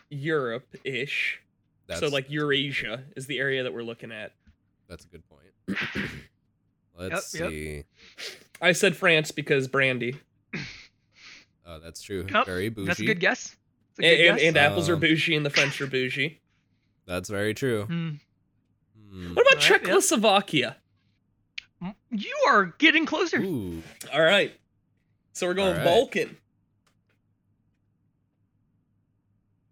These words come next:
Speaker 2: We sure are. Let's see.
Speaker 1: <laughs> You know what? Greece.
Speaker 2: <laughs>
Speaker 1: Damn.
Speaker 3: No.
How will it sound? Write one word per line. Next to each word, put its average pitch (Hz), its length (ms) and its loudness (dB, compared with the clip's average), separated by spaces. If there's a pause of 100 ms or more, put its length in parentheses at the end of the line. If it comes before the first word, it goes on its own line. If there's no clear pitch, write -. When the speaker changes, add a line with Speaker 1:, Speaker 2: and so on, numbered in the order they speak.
(600)
Speaker 2:
We - 120 -16
sure 117 360 -4
are. 110 380 -2 (2000)
Let's 90 220 -20
see. 71 420 -16
Speaker 1:
<laughs> - 60 -20 (840)
You 277 80 6
know 277 220 8
what? 302 280 4 (1300)
Greece. 185 800 2 (880)
Speaker 2:
<laughs> 175 80 -8 (2250)
Speaker 1:
Damn. 190 640 6
Speaker 3:
No. 214 240 4